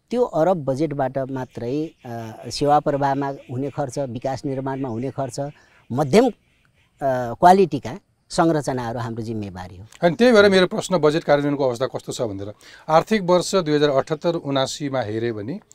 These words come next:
Speaker 2: सत्तरी दशमलव सतहत्तर प्रतिशत बजेट खर्च गरेको त देखिन्छ।
Speaker 1: हो।
Speaker 2: तर करिब पच्चिस प्रतिशत बजेट तपाईँको रकमान्तर गरेर असार महिनामा मात्रै भएको छ।
Speaker 1: होइन, भुक्तानीको प्रश्न असारमा
Speaker 2: होइन,
Speaker 1: जान्छ।
Speaker 2: महालेखाले प्रश्न उठाएको छ।
Speaker 1: होइन।
Speaker 2: महालेखाले प्रश्न उठाएको छ।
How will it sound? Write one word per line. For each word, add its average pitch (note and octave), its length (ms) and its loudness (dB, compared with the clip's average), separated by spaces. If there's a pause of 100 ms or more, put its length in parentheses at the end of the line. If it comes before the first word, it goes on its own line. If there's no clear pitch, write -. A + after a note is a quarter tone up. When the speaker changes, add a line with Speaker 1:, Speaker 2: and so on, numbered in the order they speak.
(380)
Speaker 2:
सत्तरी F#3 500 2
दशमलव F3 380 2
सतहत्तर E3+ 460 -6
प्रतिशत F3 380 -8
बजेट E3 300 -4
खर्च E3+ 220 -2
गरेको F3+ 280 0
त D#3 60 -6
देखिन्छ। A#2+ 380 -6 (420)
Speaker 1:
हो। F#2 200 -12 (320)
Speaker 2:
तर E3 140 4
करिब F#3+ 340 4
पच्चिस A#3 320 -2
प्रतिशत A3 380 -2
बजेट E3 420 2
तपाईँको E3+ 340 0
रकमान्तर D#3 540 -2
गरेर D3+ 380 0 (440)
असार G3+ 320 4
महिनामा E3+ 400 0
मात्रै F#3+ 320 -2
भएको A2 260 -8
छ। - 120 -20 (960)
Speaker 1:
होइन, D3+ 160 0
भुक्तानीको F3+ 640 2
प्रश्न F3+ 320 -6
असारमा A#2 480 -6
Speaker 2:
होइन, E3+ 240 2
Speaker 1:
जान्छ। B2 280 -6
Speaker 2:
महालेखाले E3+ 520 4
प्रश्न G#3 240 -4
उठाएको G3+ 320 -2
छ। F#3+ 100 -14
Speaker 1:
होइन। - 840 -8
Speaker 2:
महालेखाले A3 360 6
प्रश्न A3+ 240 0
उठाएको F#3+ 320 0
छ। - 40 -12